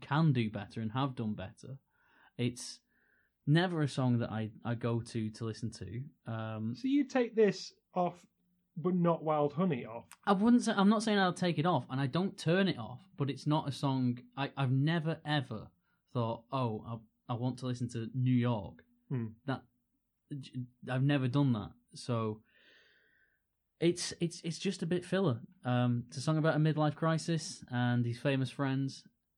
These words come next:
Speaker 1: and, um, there's not much more I can say about it.
Speaker 2: But I think there is a lot of self-referentiality and self-awareness on this song. I don't think it's meant to be a, um, boasting song.
Speaker 1: I mean, I mean, this song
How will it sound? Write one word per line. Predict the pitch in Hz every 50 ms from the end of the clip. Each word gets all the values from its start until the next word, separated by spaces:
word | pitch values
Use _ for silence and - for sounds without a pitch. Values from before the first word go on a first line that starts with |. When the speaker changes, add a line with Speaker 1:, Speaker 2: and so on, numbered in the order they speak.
| _ -
Speaker 1:
and, | 113 113 117 117 113 117 113 120 120 120 120 - - - -
um, | 123 - 123 123 123 123 120 123 120 120 117 110 110 - _ -
there's | 139 131 123 123
not | 135 139 151 127
much | 143 143 131 120
more | 135 131 127
I | 123
can | 127
say | 120 120 147 151
about | 123 113 107 101
it. | 87 - - _ _ _ _ _ _ _ _ _ _ _ _ _ _ _ _
Speaker 2:
But | 175 165
I | 175
think | 190 247 254
there | 226 214 220
is | 226 226
a |
lot | 202 196 175
of | 160
self-referentiality | - 185 165 156 - 160 147 143 - 151 151 151 - - - 147 - - 151 143 143 - 156 160 180 185 170 - 151 131
and | 127 123
self-awareness | - 143 131 - 131 127 143 160 175 185 170 143 127 -
on | 135 120 117
this | 117 110 -
song. | 120 113
I | 113 120
don't | 175 180 180 151
think | - 160 143 143
it's | 135 - -
meant | 143 156 165 156
to | - 143
be | - 135 127 120 117
a, | 117 117 117 117 117 113
um, | 113 113 110 110 107 - _ _ _ _ -
boasting | - 147 139 143 - - 139 120 117 107
song. | - 113 107 101 101 123 127 - - -
Speaker 1:
I | 175
mean, | 202 226 214 196
I | 190
mean, | 196 196 196 190 180
this | 190 180 185
song | - - 208 190 165 160 151 147 143 131